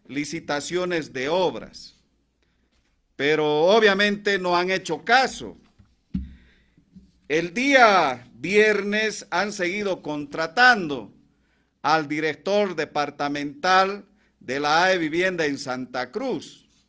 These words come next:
Y el día viernes también han seguido contratando personal en la ae Vivienda de Sucre.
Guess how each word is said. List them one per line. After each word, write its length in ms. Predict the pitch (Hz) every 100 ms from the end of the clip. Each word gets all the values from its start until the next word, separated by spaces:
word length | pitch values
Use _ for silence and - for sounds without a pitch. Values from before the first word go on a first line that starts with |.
| _ _ _ _ _ _ _ _ _ -
Y 160 | 147
el 200 | 208 202
día 300 | 226 277 254
viernes 680 | 214 226 233 226 220 202 -
también 400 | 175 180 220 233
han 160 | 214 202
seguido 420 | 185 196 208 202
contratando 1040 | 160 156 160 170 170 185 196 196 202 202
personal 840 | 151 143 127 156 156 185 208 208 147
en 200 | 143 147
la 180 | 160
ae 180 | 190 190
Vivienda 520 | 160 165 190 185 151
de 140 | 131 123
Sucre. 520 | - 214 208 -